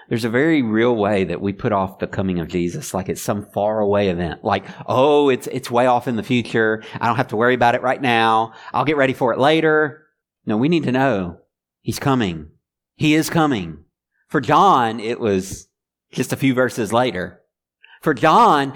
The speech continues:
he's about to say, "Behold the Lamb of God who takes away the sin of the world." He's about to say,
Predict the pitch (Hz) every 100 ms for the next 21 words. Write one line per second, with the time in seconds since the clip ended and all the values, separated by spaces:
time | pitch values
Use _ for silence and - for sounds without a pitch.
0 | - 240 262 208 160 185 - 165 - 202
1 | 285 262 175 143 208 185 147 160 160 143
2 | 120 156 143 131 147 143 143 131 120 -
3 | 135 110 101 95 87 - - - 254 247
4 | 185 240 202 175 170 214 285 214